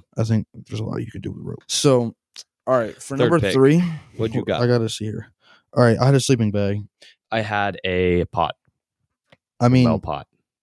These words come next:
Speaker 1: I'm not gonna lie, I like the metal pot pick.
Speaker 2: Yeah.
Speaker 1: I had that on my list.
Speaker 2: The thing with, um, a sleeping bag is that you can just put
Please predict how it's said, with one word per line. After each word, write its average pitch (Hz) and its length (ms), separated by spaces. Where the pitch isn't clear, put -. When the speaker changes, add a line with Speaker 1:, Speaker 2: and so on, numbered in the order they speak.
Speaker 1:
I'm 123 160
not 139 100
gonna 123 120
lie, 120 140
I 113 40
like 113 200
the 117 80
metal 110 200
pot 104 300
pick. 101 300
Speaker 2:
Yeah. 82 140
Speaker 1:
I - 20
had 113 140
that 113 100
on 117 120
my 107 120
list. 107 460
Speaker 2:
The 104 100
thing 101 220
with, 110 200
um, 101 200
a 87 40
sleeping 95 400
bag 101 300
is 80 140
that 82 160
you 82 100
can 92 160
just 87 280
put - 340